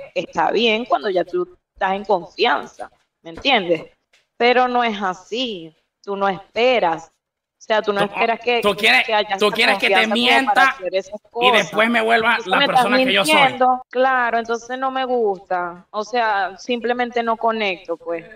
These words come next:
Speaker 2: Todo bien, todo bien. Yo creo que estás acostumbrada a que te, a que te traten mal en la cita.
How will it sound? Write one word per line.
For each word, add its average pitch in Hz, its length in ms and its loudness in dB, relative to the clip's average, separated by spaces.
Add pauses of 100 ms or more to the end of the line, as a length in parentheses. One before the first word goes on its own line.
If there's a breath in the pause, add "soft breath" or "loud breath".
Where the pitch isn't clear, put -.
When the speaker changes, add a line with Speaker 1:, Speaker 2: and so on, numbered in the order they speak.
(100)
Speaker 2:
Todo 247 240 4
bien, 240 340 0
todo 208 220 -2
bien. 180 280 -4
Yo 156 120 -4
creo 196 140 0
que 196 80 -4
estás 190 180 -2
acostumbrada 185 540 -2
a 190 80 -2
que 175 80 -8
te, 160 320 -4
a 151 80 -4
que 156 80 -8
te 147 100 -10
traten 147 340 -6
mal 151 220 -2
en 165 80 -2
la 160 120 -2
cita. - 460 -6